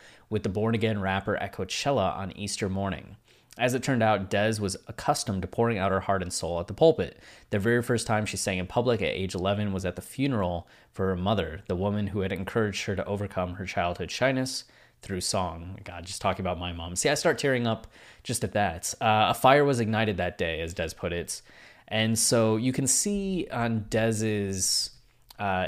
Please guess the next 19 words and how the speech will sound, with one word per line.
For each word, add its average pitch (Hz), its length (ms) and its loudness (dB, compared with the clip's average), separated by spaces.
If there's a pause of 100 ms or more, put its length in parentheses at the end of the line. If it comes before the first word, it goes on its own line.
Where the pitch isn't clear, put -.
Instagram 98 520 -2
here 85 300 -8 (400)
that 107 160 -2
this 131 140 6
is 127 120 0
her 120 240 4
at 104 220 -2
Coachella, 95 580 0
the 95 80 -4
Coachella 95 440 -4
Mountains 92 340 -4
in 92 80 -4
the 87 40 -8
background, 120 540 4
and 104 80 -4
she - 80 -8
talks 98 280 -2
about 92 240 0
it, 90 240 -2